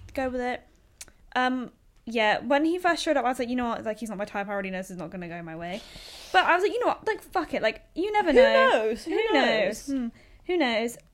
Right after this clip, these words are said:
Speaker 1: So yeah, we sat down, got some drinks, um, and we were just chatting, and it was fine. Getting to know each other. Very quickly realised we were very different people, very different backgrounds of life kind of thing. He kind of was very much like,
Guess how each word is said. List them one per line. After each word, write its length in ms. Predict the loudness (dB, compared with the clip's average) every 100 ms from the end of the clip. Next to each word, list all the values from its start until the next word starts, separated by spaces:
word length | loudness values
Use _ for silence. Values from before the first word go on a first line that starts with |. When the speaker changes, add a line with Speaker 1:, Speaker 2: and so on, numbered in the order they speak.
| _ -6
Speaker 1:
So 120 | -2
yeah, 120 | 0
we 120 | -2
sat 240 | -2 -2 0
down, 500 | -2 -2 -4 -6 -8 -12 -8
got 160 | -6 -4
some 100 | -4
drinks, 720 | -2 -2 -6 -10 -14 -18 -20 _ _ _
um, 680 | -2 0 0 0 -2 -6 -8 _ _ _ _
and 260 | -4 -4 -4
we 60 |
were 40 | -8
just 180 | -10
chatting, 400 | -10 -6 -4 -4
and 80 | -6
it 20 |
was 160 | -10 -16
fine. 460 | -14 -10 -6 -8 -10 -18 -20 -20 -20 _
Getting 180 | -10 -10
to 120 | -10
know 100 | -10 -10
each 140 | -8
other. 320 | -4 -2 -4 -8 -12
Very 320 | -4 -2 -2
quickly 260 | -8 -10
realised 260 | -10 -10 -10
we 60 | -10
were 60 |
very 240 | -10 -12 -12
different 260 | -14 -16
people, 500 | -16 -20 -16 -14 -14 -16 -20 -20
very 220 | 0 0 0
different 240 | -4 -10
backgrounds 380 | -10 -8 -10 -12
of 80 | -12
life 340 | -10 -10 -12 -14
kind 180 | -14
of 80 | -12
thing. 380 | -12 -12 -12 -14
He 440 | -14 -12 -10 -12 -16 _ _ _ _
kind 240 | -10 -6
of 80 | -6
was 160 | -8 -4
very 180 | -4 -4
much 280 | -8 -10
like, 400 | -8 -6 -8 -16